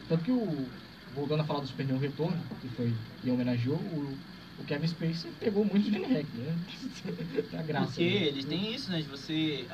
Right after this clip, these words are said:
Speaker 2: o Bryan Singer tentou realmente fazer a, a mesma linguagem naquele
Speaker 1: Uhum.
Speaker 2: filme. Tanto que contrataram o Brian, Brandon Routh, né? Eu acho.
Speaker 1: Brandon Routh, ele mesmo.
Speaker 2: E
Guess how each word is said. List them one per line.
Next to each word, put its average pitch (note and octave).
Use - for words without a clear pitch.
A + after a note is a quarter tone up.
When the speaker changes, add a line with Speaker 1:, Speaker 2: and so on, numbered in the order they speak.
Speaker 2:
o -
Bryan C#3
Singer D#3+
tentou F3
realmente F#3+
fazer F#3+
a, E3
a -
mesma F#3
linguagem E3+
naquele C3+
Speaker 1:
Uhum. C3+
Speaker 2:
filme. A#2+
Tanto F3+
que A#3+
contrataram F#3+
o -
Brian, F3+
Brandon D#3
Routh, D#3+
né? D#3
Eu E3+
acho. C3+
Speaker 1:
Brandon E3
Routh, C#3+
ele F3
mesmo. C3
Speaker 2:
E C3+